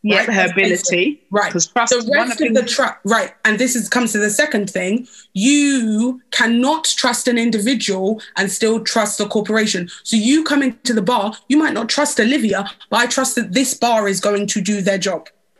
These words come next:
Speaker 2: As a u-, so I trust that Olivia represents this bar, and as a whole, 'cause I come to the bar, I didn't come for Olivia. I didn't come for her to make my drink.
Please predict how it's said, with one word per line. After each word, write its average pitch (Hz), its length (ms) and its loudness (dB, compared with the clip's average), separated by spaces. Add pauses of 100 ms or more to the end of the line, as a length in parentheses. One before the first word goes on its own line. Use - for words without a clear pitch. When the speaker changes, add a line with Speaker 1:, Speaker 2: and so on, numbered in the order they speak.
(300)
Speaker 2:
As 233 140 2
a 240 60 2
u-, 233 180 2
so 240 180 0
I 254 120 2
trust 277 340 -2
that 208 180 0
Olivia 233 400 2
represents 226 680 0
this 208 180 0
bar, 190 360 -2 (200)
and 214 160 2
as 214 120 0
a 196 80 0
whole, 247 800 0
'cause 226 120 -2
I 254 140 4
come 277 220 2
to 247 80 2
the 220 80 0
bar, 220 200 0
I 233 140 2
didn't 254 140 -2
come 285 180 2
for 262 100 0
Olivia. 190 400 -2 (300)
I 190 60 0
didn't 226 160 0
come 254 200 2
for 262 120 2
her 233 180 2
to 226 100 -2
make 220 200 2
my 220 160 2
drink. 196 300 -4